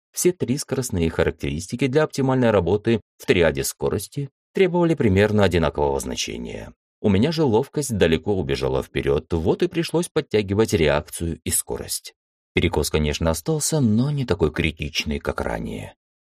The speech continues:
Ну да ничего, еще успею подтянуть. У меня впереди битв много, о чем явно предупреждало так и не ушедшее состояние озарения.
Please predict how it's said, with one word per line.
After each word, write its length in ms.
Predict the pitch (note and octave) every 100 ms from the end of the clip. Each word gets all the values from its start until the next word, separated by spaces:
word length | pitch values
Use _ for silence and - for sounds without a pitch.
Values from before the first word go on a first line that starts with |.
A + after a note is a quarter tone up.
| -
Ну 240 | A#2+ F#2+
да 100 | D2
ничего, 560 | B1 B1 - B1+ C#2 G#2+
еще 320 | C#3+ - D#2
успею 440 | C#2+ - D2 E2
подтянуть. 800 | D#2+ F2+ - F#2 F2+ F2+ - - _ _ _ _
У 80 | D#3+
меня 360 | A#2+ F#2 G2
впереди 400 | B2+ - D#2+ D2+
битв 260 | D#2+ E2+ D#2+
много, 680 | D2+ D2+ C#2+ C#2+ F#2+ G#2+ G#2+
о 60 | G2
чем 260 | - E2+
явно 340 | D2 E2 C#3 -
предупреждало 680 | - F#2+ - D2+ C2+ D2 D2+
так 180 | D#2
и 40 | D#2
не 120 | C#2+
ушедшее 520 | B1+ - D#2 - A#2+
состояние 840 | A#2+ B2 F#2+ C#2 A#1+ B1+ C2 D2 -
озарения. 800 | D#2+ C2 A1 G#1+ A#1 G#2 -